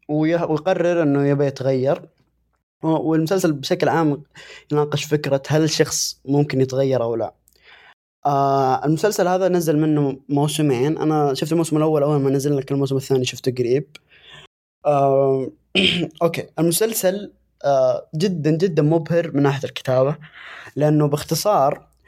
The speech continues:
لو تاخذ ذي الفكرة بس لوحدها، فكرة إنه في قاتل مأجور يبغى يصير ممثل لأنه يبغى يغير <clears throat> شخصيته وحياته.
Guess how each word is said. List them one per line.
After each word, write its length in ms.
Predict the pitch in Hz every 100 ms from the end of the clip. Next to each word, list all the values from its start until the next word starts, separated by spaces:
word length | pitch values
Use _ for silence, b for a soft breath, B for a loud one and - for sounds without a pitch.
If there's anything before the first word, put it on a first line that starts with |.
| B B - _ -
لو 160 | 160 160
تاخذ 300 | 202 214 165
ذي 80 | 170
الفكرة 380 | 165 180 139
بس 260 | 123 127 -
لوحدها، 380 | 135 127 123 123
فكرة 340 | 156 151 147 143
إنه 180 | 127 127
في 120 | 139
قاتل 480 | - 139 139 151 143
مأجور 540 | 135 123 98 110 156 B B 151 B - 139 127 131 139
يبغى 200 | 135 131
يصير 320 | - 165 139
ممثل 500 | 127 123 123 - 147 143
لأنه 280 | 131 127
يبغى 220 | 127 127 135
يغير 400 | 123 127 135 127 - _ _ 185
<clears throat> 360 | - 160 151
شخصيته 540 | - 143 - 143 135 139
وحياته. 480 | 131 139 117 -